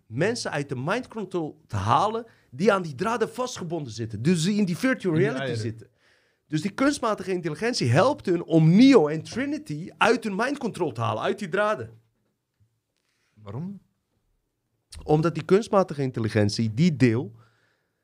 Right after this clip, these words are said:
Speaker 1: eh, en dat is wat wij ook vertellen, wat ik van Martijn heb. Vijfennegentig procent van alle kunstmatige intelligentie, die begrijpt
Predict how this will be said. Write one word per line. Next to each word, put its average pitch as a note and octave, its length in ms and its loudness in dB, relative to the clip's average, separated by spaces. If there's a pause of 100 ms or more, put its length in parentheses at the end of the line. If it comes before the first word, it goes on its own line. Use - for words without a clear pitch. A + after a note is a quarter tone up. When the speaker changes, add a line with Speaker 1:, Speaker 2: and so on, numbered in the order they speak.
(160)
Speaker 1:
eh, A#2 500 8
en A2 340 -2
dat D#3 140 6
is D#3 80 -8
wat C#3 180 -6
wij C3+ 220 2
ook D3+ 120 -8
vertellen, G2+ 400 -2 (140)
wat A2+ 160 -6
ik A2 60 -14
van A2+ 100 -2
Martijn A2+ 400 0
heb. F2+ 220 -14 (320)
Vijfennegentig F3 600 -6
procent A#2+ 360 -8
van A2 100 -10
alle E3 220 -4
kunstmatige D#3+ 540 -6
intelligentie, B2 800 -6 (420)
die D3 240 -4
begrijpt A2+ 880 -2